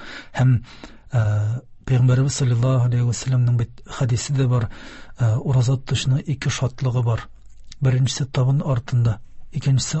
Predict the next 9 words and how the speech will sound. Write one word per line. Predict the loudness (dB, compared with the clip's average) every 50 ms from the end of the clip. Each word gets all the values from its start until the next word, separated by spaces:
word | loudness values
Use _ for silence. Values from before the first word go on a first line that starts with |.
| -4 -2
Аллаһ | -2 0 0 0 0 -2 -2 -4
каршында, | -4 -4 -4 -2 0 0 0 0 0
Аллаһ | -2 0 0 2 0 0 0 0
белән | 0 2 2 2 0 -2
очрашкан | -4 -4 -2 -2 -2 -2 -2 0 0 2
вакытта, | 2 0 0 -4 -6 -4 -4 -2
димәк, | 0 0 2 2 2
җәннәттә | 2 2 2 2 2 0 0 -2 -2 -2 -2 -2 -2 -6 -12 -14 -14 -14 -14 -14 -16 -16 -14 -12 -4 0
дәрәҗәсе, | 2 2 2 4 2 2 0 0 -2 -2 0 2